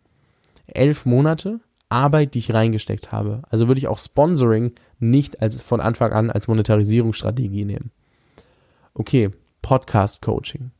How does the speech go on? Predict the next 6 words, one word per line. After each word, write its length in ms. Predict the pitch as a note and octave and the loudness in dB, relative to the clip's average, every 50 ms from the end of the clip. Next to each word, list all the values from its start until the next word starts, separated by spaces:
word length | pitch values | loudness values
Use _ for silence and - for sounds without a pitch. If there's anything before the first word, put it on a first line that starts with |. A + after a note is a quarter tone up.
| _ _ _ _ _ _ _ _ - | _ _ _ _ _ _ _ _ -6
mm, 380 | A#2 A#2+ A#2+ B2 B2 B2 B2 A#2+ - | -2 -2 0 0 0 0 -2 -2 0
oder 200 | - G#2+ G#2+ - | 2 2 2 4
Allgemein-Coaching 960 | F#2+ A2 A2+ A#2 A2+ A2+ G#2+ B2+ C3+ C3+ - A2+ G#2+ G#2 - - - - G#2+ - _ _ _ _ _ _ _ _ _ _ _ | 4 4 4 4 2 2 2 2 0 0 0 -2 -2 -2 -4 -6 -8 -8 -10 -14 _ _ _ _ _ _ _ _ _ _ _
hat 320 | - - C3 B2+ - - | -8 -6 -6 -6 -6 -4
gedauert 960 | - A#2 G#2+ G#2 A2+ A#2 B2 C3 C#3+ C#3+ D3 D3 D3 C#3+ D3 D3 C#3+ - - - _ _ _ _ _ - | -4 -4 0 2 2 4 4 4 4 4 4 4 2 2 2 0 -2 -4 -10 -20 _ _ _ _ _ -6
sechs, 960 | A2+ A2 G#2+ G2+ G2+ G2+ G#2 A#2 B2+ D3+ D3+ - - - - - - - | -4 -4 -4 -4 -4 0 2 2 2 2 0 -6 -10 -10 -10 -10 -10 -12